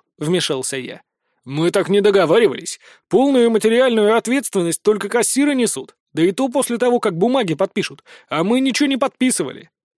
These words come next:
«Да шутит он так», толкнул меня в бок Аскольд. «Тут все шутят».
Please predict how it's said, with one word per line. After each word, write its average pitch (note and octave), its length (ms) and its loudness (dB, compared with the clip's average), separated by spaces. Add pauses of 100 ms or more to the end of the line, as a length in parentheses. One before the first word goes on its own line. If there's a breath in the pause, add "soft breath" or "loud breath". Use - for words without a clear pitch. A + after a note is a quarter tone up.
(380)
«Да D3 220 -2
шутит G#3+ 460 0
он E3+ 180 0
так», - 340 -6 (300)
толкнул F#3 480 0
меня D#3+ 260 -4
в E3 60 -10
бок A3 180 0
Аскольд. - 500 -8 (520)
«Тут D4+ 160 2
все D4 320 2
шутят». - 480 -6